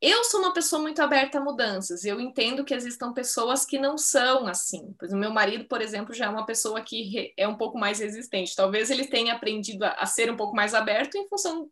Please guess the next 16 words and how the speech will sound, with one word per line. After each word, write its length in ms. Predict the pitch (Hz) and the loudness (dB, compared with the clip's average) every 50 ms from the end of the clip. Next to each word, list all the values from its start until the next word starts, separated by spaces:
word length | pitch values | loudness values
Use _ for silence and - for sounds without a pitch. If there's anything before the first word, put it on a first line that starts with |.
| _ | _
né, 220 | - 226 226 202 190 | -4 -2 0 0 2
da 100 | 190 190 | 0 0
convivência 560 | - 208 202 196 190 190 185 190 190 - 202 | 0 -2 -4 -2 -2 -2 -2 -2 -2 -4 -6
comigo, 520 | - 196 175 165 165 175 202 196 165 160 165 | -6 -8 -8 -6 -4 -2 0 0 0 -2 -4
enfim. 420 | 170 190 190 - - 156 151 - _ _ _ _ _ - - - - - - _ _ | -8 -10 -10 -12 -14 -16 -16 -18 _ _ _ _ _ -20 -20 -20 -20 -20 -20 _ _
Mas, 180 | - 214 226 240 | 0 0 2 2
assim, 200 | 240 - 247 - - | 0 -4 -6 -4 -2
eu 140 | 214 247 285 | 0 2 2
sou 220 | - - 311 302 | 2 2 2 2
uma 160 | 339 349 349 | 2 0 0
pessoa 340 | - 302 - - 302 311 311 | 0 0 2 2 4 4 2
muito 400 | 285 254 262 269 277 302 302 311 | 2 0 0 0 -2 0 0 0
aberta 420 | 294 247 240 233 226 226 - - 247 | 0 2 2 2 2 2 -2 -4 -8
a 40 | 240 | -6
mudanças. 640 | 269 247 220 214 196 175 180 - - - - - - _ _ _ _ _ _ _ - | -6 -4 -2 -2 0 -2 -2 -6 -8 -10 -12 -14 -16 _ _ _ _ _ _ _ -10
E, 320 | - 185 180 180 175 170 | -8 -6 -6 -6 -8 -10